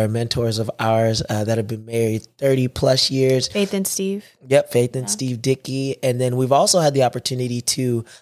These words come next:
Speaker 1: um, attend a number of marriage seminars, uh, through Family Life, uh, Focus on the Family's, uh, Family Life. And they've just been amazing resources for us in our marriage as we have,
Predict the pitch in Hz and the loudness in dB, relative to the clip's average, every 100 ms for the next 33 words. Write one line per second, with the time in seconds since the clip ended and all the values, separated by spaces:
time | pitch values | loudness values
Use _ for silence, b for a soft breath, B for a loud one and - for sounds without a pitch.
0 | _ 117 107 104 - 123 - - 127 127 | _ -4 -4 -6 -4 0 2 2 0 0
1 | 117 - b _ 120 120 123 147 160 127 | -2 -10 b _ -4 0 0 2 4 2
2 | - 117 107 113 160 196 139 - 120 113 | 2 -2 -2 -4 0 2 2 0 -2 -4
3 | 113 110 113 - B _ 120 113 - 123 | -4 -4 -4 -6 B _ -2 -2 -6 -10
4 | 127 - - 123 120 117 131 160 110 117 | -12 -14 -4 -2 -2 -2 -4 -2 2 0
5 | 156 - B _ 113 - 135 - - 127 | 0 -10 B _ -2 2 2 4 2 2
6 | 123 - 123 120 120 110 - 104 - 117 | 0 0 0 0 -2 -4 -4 -6 -2 -2
7 | 113 131 143 104 110 123 B B B 123 | 2 4 4 2 0 -2 B B B 0
8 | 117 113 110 131 139 175 - 143 123 120 | 2 2 2 0 2 0 2 0 2 2
9 | 135 147 127 131 - 131 123 135 - B | 2 0 0 0 0 0 0 -2 -6 B
10 | B - - - 139 - - 117 - 120 | B -8 -4 2 2 2 -4 -10 -8 0
11 | 135 170 156 135 135 127 127 120 - 120 | 4 4 4 4 4 4 0 -4 -2 0
12 | 117 113 123 110 127 156 156 127 117 113 | 0 -2 -4 -6 -2 2 4 4 2 2
13 | 113 | -2